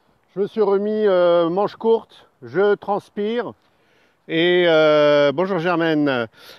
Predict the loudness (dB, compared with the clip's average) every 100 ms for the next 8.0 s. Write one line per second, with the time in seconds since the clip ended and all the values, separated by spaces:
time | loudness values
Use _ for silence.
0 | _ -2 0 0 -2 -2 2 2 4 4
1 | 4 2 2 2 2 2 -2 0 -2 0
2 | 0 2 0 0 -2 0 -2 0 0 -2
3 | 2 2 4 2 0 -2 -2 -4 -6 -8
4 | -4 0 2 4 4 2 0 0 2 2
5 | 2 2 0 0 -2 0 2 4 2 2
6 | 0 0 -4 -2 -2 -2 0 -2 -2 -4
7 | -6 -4 -4 -2 0 -2 -2 -2 -2 -6